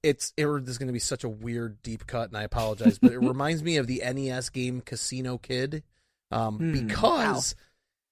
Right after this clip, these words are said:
Speaker 1: nobody in the casino will talk to you unless you talk to the right person and beat them at whatever game. And this is the same
Speaker 2: Huh.
Speaker 1: way where, like,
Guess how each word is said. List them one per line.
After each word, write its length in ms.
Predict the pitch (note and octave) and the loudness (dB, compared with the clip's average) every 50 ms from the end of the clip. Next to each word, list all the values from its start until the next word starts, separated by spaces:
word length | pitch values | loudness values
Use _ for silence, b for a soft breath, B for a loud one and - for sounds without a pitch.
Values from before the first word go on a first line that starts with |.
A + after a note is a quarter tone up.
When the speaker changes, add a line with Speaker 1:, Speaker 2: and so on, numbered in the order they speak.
| _ _ - | _ _ 0
Speaker 1:
nobody 500 | E3 E3 F3 F#3 G3+ F#3 G#3 G3 G3 F#3+ | 4 8 10 10 10 10 8 8 10 8
in 80 | F#3 F3+ | 8 8
the 60 | F3 | 6
casino 440 | - F3 D3+ - G3 F#3 F#3 F#3 F3+ | 4 4 4 4 4 6 6 6 8
will 160 | D#3+ D#3 D3 | 8 8 6
talk 260 | - E3+ D3+ D3+ D3+ | 8 8 8 8 6
to 80 | - F#3 | 6 6
you 100 | E3+ D#3+ | 6 6
unless 220 | D3+ C#3+ C#3 - | 6 6 4 4
you 60 | D3+ C3+ | 4 6
talk 200 | - D3 C#3 - | 6 6 6 4
to 60 | D3 | 2
the 100 | C3 B2+ | 4 6
right 200 | B2 C3 C3+ - | 6 6 8 8
person 340 | - D3 C#3 - - C#3 B2+ | 8 6 6 6 4 2 2
and 140 | B2+ B2 - | 0 0 0
beat 220 | C#3+ C3 B2+ - | 0 -2 0 2
them 180 | C3+ C3+ C3 C3+ | 4 4 4 4
at 80 | A#2+ | 2
whatever 260 | A#2+ B2 B2 A#2+ B2+ | 2 2 2 2 2
game. 300 | A2+ G#2+ A#2+ B2+ C3+ C3+ | 2 0 2 2 2 2
And 120 | C#3+ C3 C#3 | 4 4 4
this 100 | F3 E3 | 4 4
is 80 | E3+ D#3 | 2 2
the 80 | D#3 | 0
same 260 | C#3+ - - D#3 D3 C#3+ | 2 4 6 6 6 6
Speaker 2:
Huh. 40 | C3 | 8
Speaker 1:
way 220 | C#3 C#3 C3+ B2+ | 8 8 8 8
where, 120 | A#2+ A#2+ A#2+ | 6 6 4
like, 220 | A#2+ A#2+ A#2 - | 4 4 2 2